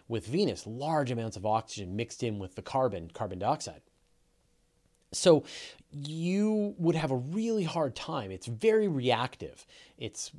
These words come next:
one phosphorus atom and three hydrogen atoms. And those hydrogen atoms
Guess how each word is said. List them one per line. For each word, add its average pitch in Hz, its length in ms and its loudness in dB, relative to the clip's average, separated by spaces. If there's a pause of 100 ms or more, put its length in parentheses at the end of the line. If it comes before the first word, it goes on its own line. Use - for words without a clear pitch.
(120)
one 147 840 2 (300)
phosphorus 127 640 -2
atom 110 280 -2
and 92 140 -6
three 117 400 -8
hydrogen 104 600 -4
atoms. 87 340 -8
And 87 80 -10
those 117 120 -6
hydrogen 135 460 -6
atoms 101 320 -6